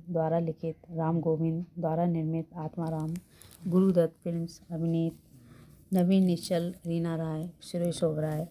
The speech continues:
अमजद खान, महमूद, छायांकन केआर मूर्ति, यूसुफ द्वारा संपादित,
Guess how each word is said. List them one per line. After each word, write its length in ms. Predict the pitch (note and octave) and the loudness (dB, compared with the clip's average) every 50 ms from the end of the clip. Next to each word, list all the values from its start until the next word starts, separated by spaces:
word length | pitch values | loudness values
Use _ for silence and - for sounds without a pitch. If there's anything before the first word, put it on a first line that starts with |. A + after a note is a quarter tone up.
| _ _ - - | _ _ -10 -4
अमजद 320 | E3+ F3 E3+ F3 E3+ - | -2 0 2 0 0 -2
खान, 420 | - - - D#3 D#3+ D#3+ D#3 E3+ F3 - _ - - | -4 -10 -8 -6 -4 -4 -4 -6 -8 -12 _ -8 -4
महमूद, 480 | E3+ E3 D#3+ E3+ E3 D#3+ D#3+ D#3+ D#3+ - _ - - - | -4 -2 0 0 0 0 0 -2 -4 -6 _ -20 -20 -8
छायांकन 600 | - F3 E3 D#3+ D#3+ D#3+ D#3 - E3 E3 D#3+ E3 - - - | -4 0 2 2 2 2 0 0 0 0 0 -2 -6 -8 -2
केआर 260 | F3+ E3+ D#3+ D#3+ E3 | 0 2 2 2 2
मूर्ति, 560 | E3+ E3+ D#3+ D#3+ D#3 D3+ - E3 D#3+ D#3+ D#3+ - - - | 2 0 0 0 -2 -4 -4 -6 -6 -6 -8 -10 -8 -6
यूसुफ 440 | E3+ E3 D#3+ D#3 - - D#3+ D#3+ D#3 - - - - - - - - _ - - - - - - C#3 C#3 C#3 C#3+ - - - - - - - - - - - - - - - D#3+ D3+ C#3+ C3+ - - - - - - - - - F#3 | -4 -4 -4 -4 -4 -6 -6 -6 -6 -8 -16 -20 -20 -20 -20 -20 -20 _ -20 -20 -20 -20 -20 -20 -20 -20 -20 -20 -20 -20 -20 -20 -20 -20 -20 -20 -20 -20 -20 -20 -20 -20 -18 -16 -14 -14 -16 -16 -18 -20 -20 -20 -20 -20 -12 -2 2
द्वारा 220 | F#3 F#3 F#3 F#3 | 4 6 6 6
संपादित, 600 | F3+ F#3 F#3 E3+ D3+ E3+ E3 D#3+ E3 E3+ E3 - | 4 2 0 -2 0 0 0 0 0 0 -2 -4